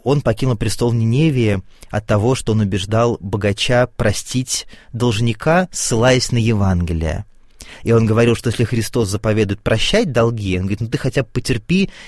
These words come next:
не требуй с него этого долга". Опять мы не знаем точно, имело место это исторически или не имело. Э, вот, то есть есть несколько жизнеописаний, которые не во всём сходятся. Но сам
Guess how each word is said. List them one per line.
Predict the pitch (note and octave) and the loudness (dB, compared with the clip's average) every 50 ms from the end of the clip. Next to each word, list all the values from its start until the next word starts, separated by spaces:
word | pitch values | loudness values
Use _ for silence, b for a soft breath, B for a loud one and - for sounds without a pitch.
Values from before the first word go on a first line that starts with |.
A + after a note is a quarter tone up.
| B B | B B
не | B2+ C3 | -2 0
требуй | - - D3 F3 E3+ C#3 A#2 A#2 G#2 | 0 2 4 4 4 4 4 2 0
с | - - | 0 0
него | A#2 G#2 F#2 F#2 F2 | 0 0 0 0 -2
этого | F2 - - F2+ E2+ F#2+ | -4 -4 -6 -8 -8 -8
долга". | F2 F2+ F#2 E2 C#2 C2+ - - - F#2 - - b b b b b b b b | -6 -6 -6 -6 -6 -8 -10 -12 -14 -14 -14 -18 b b b b b b b b
Опять | A2+ A#2 - C#3 A2+ - | -2 2 2 2 2 2
мы | A#2+ A#2+ | 2 2
не | B2+ B2+ | 2 2
знаем | A#2 B2+ C3+ B2 A2+ G#2+ G#2 | 2 2 2 4 4 2 2
точно, | - - A#2 A2 - - G#2+ G2+ G2 F#2+ b b b b - _ - - _ _ _ - - - - | 0 0 -2 -2 0 -2 0 -2 -2 -2 b b b b -20 _ -20 -20 _ _ _ -20 -20 -12 -4
имело | - B2 A#2+ A#2+ A2 A2 | 0 2 4 4 4 4
место | A2 A2 A2 G2+ - G#2+ | 4 2 2 0 0 -4
это | G2 - G#2+ | -4 -4 -6
исторически | - - A#2 A2 G#2 F#2 - - - - - | -4 -2 -2 -2 -2 -2 -6 -8 -8 -8 -6
или | F#2 G2+ | -4 -2
не | G2+ G#2 G#2+ A2+ | -2 0 0 0
имело. | B2 D#3+ G#3 A#3+ A3+ D#3+ G#2 F2+ B B B B B B B B B B B B - | 0 0 0 0 0 -2 -2 -4 B B B B B B B B B B B B -12
Э, | - - - - - - - - - - - - - | -10 -8 -8 -8 -10 -10 -12 -14 -14 -16 -16 -18 -14
вот, | - D#2+ - | -14 -8 -6
то | G#2+ | -6
есть | G2+ - | -2 0
есть | B2 A2+ - | -2 0 2
несколько | - D3 C3 - - G2+ - G#2+ | 2 0 2 0 -2 -4 -4 -2
жизнеописаний, | G2+ G2+ F#2 G2+ G#2+ G2+ - A2+ G#2+ - - F#3+ G#3 F#3 C3+ G#2 | -2 -2 0 0 0 0 -2 -4 -2 0 2 4 4 4 2 0
которые | - - G2 - - C3+ C3 A#2+ | -2 -4 -4 -2 0 0 0 2
не | A#2 A2 | 0 0
во | G#2+ A#2 | 0 0
всём | A2 - C3+ B2 | 0 0 -2 -2
сходятся. | A2+ - - - A2 G2 - F2 - - - - - G2+ - B B B B B B B | -2 -2 -2 -2 -2 -2 -2 -4 -10 -8 -10 -10 -10 -10 -12 B B B B B B B
Но | A2 A#2+ A#2 A2+ | 0 2 2 2
сам | - - D#3+ F#3 F#3 | 2 4 4 4 4